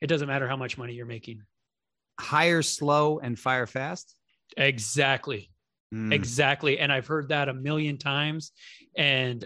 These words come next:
Speaker 1: I still don't do it sometimes because I can be a softie.
Speaker 2: <laughs>
Speaker 1: Um, but
Speaker 2: Yeah. <laughs> Me
Speaker 1: it's,
Speaker 2: too.
Speaker 1: it, that is some of the best advice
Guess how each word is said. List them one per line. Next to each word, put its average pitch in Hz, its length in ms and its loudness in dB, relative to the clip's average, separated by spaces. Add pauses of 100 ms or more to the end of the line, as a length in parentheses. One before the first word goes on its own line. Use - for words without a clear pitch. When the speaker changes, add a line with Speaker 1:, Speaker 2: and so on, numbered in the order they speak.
Speaker 1:
I 135 120 2
still 170 300 0
don't 156 240 -2
do 156 160 -2
it 165 80 -4
sometimes 156 640 -4
because 147 260 -4
I 135 80 2
can 135 140 -8
be 135 120 -2
a 120 80 -2
softie. 151 640 0 (220)
Speaker 2:
<laughs> - 220 -8
Speaker 1:
Um, 202 480 6 (280)
but 147 160 4
Speaker 2:
Yeah. 131 160 -2 (200)
<laughs> - 160 -20
Me 165 160 -8
Speaker 1:
it's, 147 280 0
Speaker 2:
too. 156 120 -12
Speaker 1:
it, 175 160 4 (420)
that 156 480 2
is 151 360 -4
some 151 180 -4
of 147 60 -2
the 139 80 -2
best 147 320 0
advice 139 540 0